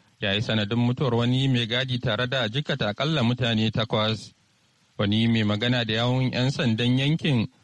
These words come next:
Muhammad Asif Waziri, ya shaida wa V O A cewa fashewar ta afku ne a wani bikin karrama kafafen yada labaran Afghanistan a babban birnin lardin Mazar-i Sharif.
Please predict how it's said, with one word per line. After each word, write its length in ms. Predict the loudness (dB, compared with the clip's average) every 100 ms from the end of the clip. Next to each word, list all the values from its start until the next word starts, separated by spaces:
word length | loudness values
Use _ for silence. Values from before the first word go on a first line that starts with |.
| -6
Muhammad 400 | 0 0 0 -2
Asif 400 | -2 -2 -2 0
Waziri, 720 | 0 0 0 2 2 0 -2 _ _ -6
ya 140 | -4
shaida 400 | -2 -2 0 0
wa 60 | 0
V 180 | 0 0
O 140 | 2
A 180 | 0 -2 -2
cewa 560 | 0 0 2 0 -2 -6 _ _
fashewar 420 | -6 -2 0 0 0
ta 220 | 0 0
afku 180 | -2 0 0
ne 100 | 2
a 100 | 0
wani 280 | 0 0 -2
bikin 260 | -2 -2 0
karrama 360 | 0 0 0
kafafen 480 | 0 -2 -2 0 0
yada 220 | 0 -2
labaran 540 | -2 -2 -2 0 0 -2
Afghanistan 800 | -4 -2 0 0 0 0 2 0 _ _ _
a 80 | -4
babban 460 | -2 -2 0 0 0
birnin 340 | 0 2 0
lardin 280 | 0 -2 0
Mazar-i 460 | 0 2 0 0 -2
Sharif. 520 | -2 -2 0 0 -2